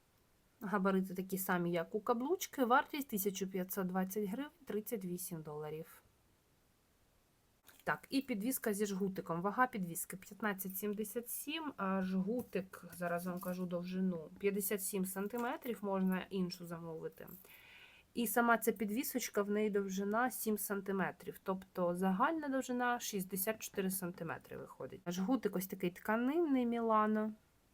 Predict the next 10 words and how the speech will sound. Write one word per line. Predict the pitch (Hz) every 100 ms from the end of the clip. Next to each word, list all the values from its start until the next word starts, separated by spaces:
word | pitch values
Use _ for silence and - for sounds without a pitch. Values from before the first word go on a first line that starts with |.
| _ _ _ _ _ _ _ _ _ -
Застібка | 190 165 - - - 190
карабін. | 185 190 208 262 311 311 _ - - _ _ _ _ _ - - _ _ -
Тут | 175 185
також | 151 - 160 143
є |
вставочка | 151 - 156 151 - 175
фіаніту, | 180 202 208 262 320 240
ось | 220
такого | 214 - 208
величенького. | 208 208 208 - 202 202 190 185 185